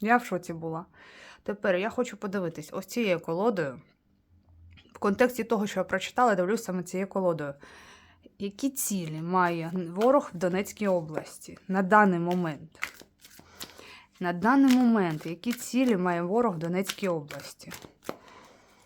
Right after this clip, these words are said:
Тобто, що там зараз? Мені це десятка мечів, руйнування.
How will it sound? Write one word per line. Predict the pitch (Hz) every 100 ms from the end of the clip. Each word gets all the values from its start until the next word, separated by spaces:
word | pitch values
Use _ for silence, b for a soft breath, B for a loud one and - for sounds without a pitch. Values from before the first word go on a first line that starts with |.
| - - _ - - B B - - - _ - - _ - - - _ _ _ _ _ _ _ _ - -
Тобто, | 165 - - 185 170
що | - - 214
там | - 208 180
зараз? | 170 196 165 139 - - - 175
Мені | 170 175
це | 180 - 170 165 165 - b b b b b b b _ - - _ - - _ _ - _ -
десятка | 185 - 254 -
мечів, | 359 339 - 185
руйнування. | 220 269 262 165 147